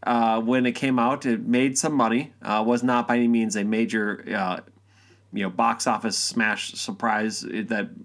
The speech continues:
went on anywhere. Uh, but it did get some, uh, good reviews and notices. It's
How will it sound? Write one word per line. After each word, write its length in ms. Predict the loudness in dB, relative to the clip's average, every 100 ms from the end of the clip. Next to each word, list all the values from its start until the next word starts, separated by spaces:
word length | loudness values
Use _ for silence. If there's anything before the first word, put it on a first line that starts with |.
| -20 -4
went 220 | 0 2
on 240 | 2 0
anywhere. 480 | -2 -2 0 0 -2 -8 -20 -20 -20 -4
Uh, 180 | 0 0
but 380 | 2 2 0 -4
it 280 | 0 2 4
did 260 | 2 4
get 180 | 0 0
some, 280 | 0 0 -2 0
uh, 160 | 0
good 580 | 0 0 2 2 0 -8 -12 -14
reviews 540 | 0 2 4 2 2 2
and 160 | 4
notices. 680 | 4 2 0 -2 -2 -2 -4
It's 360 | -6 -4 -6